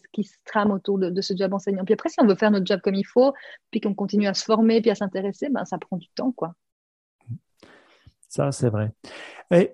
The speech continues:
Speaker 2: et pour terminer, je vou-, voulais savoir si t'avais quelque chose, euh, que tu voulais dire pour finir, euh, quelque chose que tu voulais partager ou que les gens se souviennent d'une, euh, d'un, d'un livre ou de quelque chose que tu voudrais, euh,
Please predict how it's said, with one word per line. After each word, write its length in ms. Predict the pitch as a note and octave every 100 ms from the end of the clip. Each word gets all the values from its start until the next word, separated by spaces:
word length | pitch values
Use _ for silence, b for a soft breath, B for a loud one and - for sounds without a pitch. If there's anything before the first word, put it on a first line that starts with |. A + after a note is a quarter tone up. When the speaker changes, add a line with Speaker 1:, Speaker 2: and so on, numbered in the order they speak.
| -
Speaker 2:
et 60 |
pour 220 | - A#3+ -
terminer, 480 | E3+ E3+ E3 G3+
je 120 | G#3+ D3
vou-, 420 | B2+ C3+ B2+ B2
voulais 220 | A#2+ A#2
savoir 240 | C#3+ F#3
si 100 | -
t'avais 220 | - C3 B2+
quelque 220 | B2+ C3
chose, 360 | - C#3+ A2+
euh, 140 | A2+ A2+
que 140 | -
tu 180 | A2 A#2
voulais 520 | G2+ G#2+ A2 G#2+ G#2
dire 220 | G#2+ B2+ B2+
pour 180 | A#2+ -
finir, 460 | B2+ B2+ F#3+ E3+
euh, 200 | A#2 A#2
quelque 160 | A#2+ B2+
chose 180 | - C3
que 40 |
tu 60 | A#2+
voulais 140 | A2
partager 580 | - C3+ - B2+ C3 C#3+
ou 140 | B2+
que 260 | G2 A2 G#2+ B B B
les 140 | A#2+ A#2
gens 240 | A2+ A#2+
se 160 | A#2 G#2+
souviennent 720 | - C#3+ B2+ B2+ B2 A#2 A2+
d'une, 360 | A2 A2+ A2 F2 B B _ -
euh, 100 | A2+
d'un, 300 | G2+ A2 A2
d'un 200 | A2 B2
livre 440 | B2 D#3 F3 D#3+ A#2+
ou 60 |
de 80 | A2+
quelque 240 | B2 A2
chose 260 | A#2+ C3 A#2
que 80 | A#2+
tu 160 | -
voudrais, 540 | A#2 A#2+ A2+ A2 A2+ A2
euh, 160 | G#2